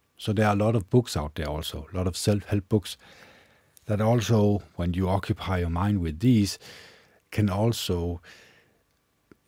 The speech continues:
make it more pleasant, pleasable to be a human being, can allow these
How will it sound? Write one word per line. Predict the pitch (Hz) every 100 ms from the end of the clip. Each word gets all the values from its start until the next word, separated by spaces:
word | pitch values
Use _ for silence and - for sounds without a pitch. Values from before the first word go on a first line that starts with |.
| _ _ -
make | 98 92
it | 98 92
more | 92 87
pleasant, | - 101 104 - 82 -
pleasable | 110 120 - 85 78 76 -
to | -
be | 90 90
a | 80
human | 95 85 80
being, | 95 85 69 - - _ _ _ _ _ _ _ _ -
can | 101 98 98 85 - - - - -
allow | - 95 87 101 117 104 - _ - _ _ _ -
these | - 104 98 87 -